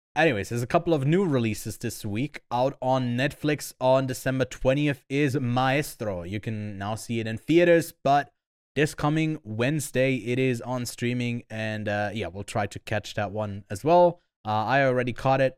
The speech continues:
I think it's worth your time. Uh, a biopic that is a bit of a, di-, a different kind of biopic that is worth seeing. So go give it a try.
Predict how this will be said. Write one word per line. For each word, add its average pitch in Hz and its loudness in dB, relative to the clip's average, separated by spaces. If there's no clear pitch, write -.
I 113 -8
think 104 -6
it's - -8
worth 117 0
your 120 -6
time. 117 -4
Uh, 104 -4
a 107 -4
biopic 101 -2
that 95 -6
is 104 -6
a 98 -6
bit 101 -10
of 98 -6
a, - -12
di-, - -16
a - -18
different - -8
kind 135 -2
of 127 -6
biopic 127 -2
that 90 -12
is 92 -14
worth 92 -12
seeing. 123 -6
So 123 -6
go 110 -2
give 107 -2
it 101 -4
a 104 -4
try. 160 2